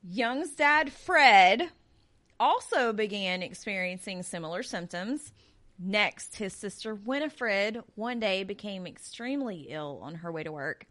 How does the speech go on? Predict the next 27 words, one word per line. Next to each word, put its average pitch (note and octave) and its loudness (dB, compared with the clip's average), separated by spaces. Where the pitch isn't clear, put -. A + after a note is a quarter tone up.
including F3 -6
hallucinations, C#4+ -8
um, G3+ -2
and G3 -6
she A3+ -10
had A3+ -4
to G#3 -4
be G3 -6
helped F#3+ -8
off F3 -8
the E3+ -10
train D3+ -10
and E3 -8
be D#3 -8
taken E3+ -8
to E3+ -8
the D#3 -8
hospital. C3 -8
I G#3+ -12
have A3 -6
a G#3 -14
picture F#3+ -12
of E3+ -6
his F3 -8
beloved F3+ -2
sister, F3 -8
Winifred. F3+ -6